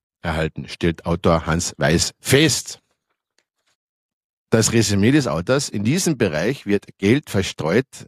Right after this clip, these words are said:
auf eine Weise, dass man den Eindruck hat, Geld spielt überhaupt keine Rolle und dass das Geld in völlig falsche Kanäle wandert. Meiner Meinung nach handelt es sich da um Korruption auf allerhöchster Ebene. Das werde Reichen und Superreichen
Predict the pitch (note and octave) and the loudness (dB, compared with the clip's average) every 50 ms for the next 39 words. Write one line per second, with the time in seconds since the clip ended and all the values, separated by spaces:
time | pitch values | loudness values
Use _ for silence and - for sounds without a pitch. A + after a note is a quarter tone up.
0 | _ - F2 - - - F2+ F#2 G2 F2 E2+ D2+ F2+ A2+ C#3+ C#3 - C#3+ C3+ B2+ | _ -8 -8 -6 -4 -6 -4 -2 -2 -2 -2 0 0 0 0 2 2 4 2 2
1 | A#2 - - - _ - G#2+ - A#2 G#2+ G2+ G#2+ - - G#2 C3 C#3+ C3+ C3+ - | 2 -2 -10 -6 _ -2 0 2 2 2 2 2 2 0 2 4 4 4 2 0
2 | - A2 A2+ A#2 - - _ - - - _ _ _ _ _ _ - A#2 A#2 D3 | -2 -2 -4 -4 -4 -10 _ -20 -20 -20 _ _ _ _ _ _ 2 4 4 4
3 | E3+ E3+ - - _ - - - - B2 B2 - - B2 A2+ G2+ F2+ D2 D#2 - | 4 2 -2 -10 _ -14 -14 -8 -2 0 0 0 0 0 0 0 0 2 0 0
4 | - - - - - A#2 A2 A2 G2+ F#2 C3 D3 C#3 G2 E2 D2 F#2+ G2 - - | -2 -2 -8 -6 -2 0 2 2 4 6 6 6 4 2 0 -2 -6 -6 -4 -2
5 | G2 G2+ - - G2 F#2 - - - F#2 G2 B2 C3+ - A2+ G#2 - - G2 G2 | -2 -2 -2 -2 -2 -4 -4 -4 -2 0 0 0 0 0 -4 -4 -4 0 0 2
6 | A2 B2+ B2 - - - E2+ D2+ G#2 A2 - - A2+ - - A#2+ A#2+ C#3+ F3 F3+ | 2 2 -2 -2 -4 -4 -4 -2 -2 -4 -4 -4 -6 -6 -4 -2 0 2 4 4
7 | D3+ G#2 F#2 E2 D#2+ D2+ D2 - - _ _ _ _ _ _ _ _ - A#2+ D3 | 2 2 0 -2 -4 -6 -8 -8 -10 _ _ _ _ _ _ _ _ 0 2 4
8 | F3 F#3+ F3 D#3+ D3 C#3+ D3 C#3+ C3+ C3 B2+ - - G#2+ A2+ A#2+ A#2 G#2+ A2 A2+ | 4 4 4 4 4 4 2 2 2 2 0 0 -2 -2 -2 -2 -4 -4 -4 -6
9 | G#2+ - G#2+ - - G2 F2+ G2 D#2 F#2+ - - - F2 E2 E2 - - - F#2 | -6 -6 -10 -8 -4 -2 0 0 -2 -4 -8 -8 -6 -6 -6 -6 -8 -6 -2 -2
10 | G2 G#2 F#2+ E2+ - - E2 F2 E2 F2+ F#2 - - - F#2 E2 C#3 D#3 D#3 B2 | 0 0 0 -2 -2 -4 -2 -2 -2 -2 -4 -4 -4 -2 2 2 4 2 2 0
11 | G#2 E2+ D#2+ - _ _ _ _ _ _ _ _ _ _ _ _ _ _ _ _ | -2 -4 -6 -8 _ _ _ _ _ _ _ _ _ _ _ _ _ _ _ _
12 | _ _ _ _ _ _ _ _ _ _ _ _ _ - F2 E2 - - F2+ D#2+ | _ _ _ _ _ _ _ _ _ _ _ _ _ -2 0 0 2 0 0 2
13 | E2 D#2+ - C#2 C2+ D#2+ G#2+ C3 - C#3 A2 E2+ E2 - - - - - F#2 C#2+ | 0 0 0 -2 -2 -2 -2 -2 -2 -2 -2 -2 -2 -4 -6 -6 -2 -2 -2 -2
14 | B1+ C2+ D#2 - - - - - | -2 -4 -6 -8 -10 -12 -12 -14